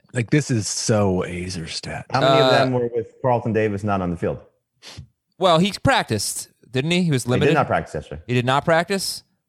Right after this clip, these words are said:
Speaker 3: That would
Speaker 2: No,
Speaker 3: change
Speaker 2: it was
Speaker 3: things.
Speaker 2: groin injury.
Speaker 3: I thought he was limited. Um, so there have been nine wide receivers with eight to twelve targets.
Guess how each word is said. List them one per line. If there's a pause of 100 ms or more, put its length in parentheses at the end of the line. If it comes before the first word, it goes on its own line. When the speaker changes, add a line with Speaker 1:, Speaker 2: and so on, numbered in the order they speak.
Speaker 3:
That
would
Speaker 2:
No,
Speaker 3:
change
Speaker 2:
it
was
Speaker 3:
things.
Speaker 2:
groin
injury. (160)
Speaker 3:
I
thought
he
was
limited. (420)
Um, (840)
so (440)
there
have
been
nine
wide
receivers
with
eight
to
twelve (140)
targets.